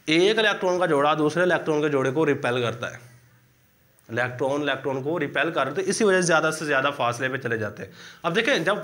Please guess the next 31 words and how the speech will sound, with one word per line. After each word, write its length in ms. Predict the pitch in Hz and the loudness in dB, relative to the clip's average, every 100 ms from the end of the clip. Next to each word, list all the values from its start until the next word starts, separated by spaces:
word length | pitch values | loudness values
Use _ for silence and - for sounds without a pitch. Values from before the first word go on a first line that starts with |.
| - | 0
फासला 400 | 170 170 170 240 | 2 2 2 2
दरमियान 320 | 214 202 185 | 2 2 2
में, 100 | 208 | 2
दो 120 | 180 185 | 2 2
charges 360 | 190 156 170 | 4 2 2
के 80 | 180 | 2
दरमियान 260 | 185 170 170 | 2 2 0
में 60 | 175 | 2
ज़्यादा 240 | 143 175 | 2 2
हो 60 | 151 | 2
जाएगा, 300 | 123 127 156 - - - | 2 2 0 -4 -18 -6
तो 60 | 175 | 0
repulsion 420 | 185 208 202 214 | 2 2 0 0
क्या 100 | 185 | 2
होगी? 240 | 143 107 107 | 2 2 -2
Repulsion 360 | 143 180 190 | 0 0 2
होती 260 | 233 214 220 | 0 2 2
है 140 | 247 | 2
एक 300 | 240 190 196 | 2 -2 -2
दूसरे 280 | 185 196 214 | 0 0 2
को 120 | 226 | 2
दूर 460 | 214 151 180 214 220 | 0 2 4 4 4
दूर 160 | 220 202 | 2 0
धकेलने 440 | 180 170 165 170 | 0 2 2 2
की 100 | 180 | -2
force, 360 | 175 117 110 - - - - - - - - 120 | -2 -4 -4 -8 -18 -20 -20 -18 -20 -20 -10 -6
Repulsion 440 | 147 214 220 254 | 0 0 0 0
कम 140 | 269 | 0
हो 100 | 277 | 2
जाएगी। 280 | 240 190 180 175 - - - | 2 2 -2 -6 -14 -18 -8
Repulsion, 640 | 113 127 151 151 190 240 | -4 0 0 2 2 2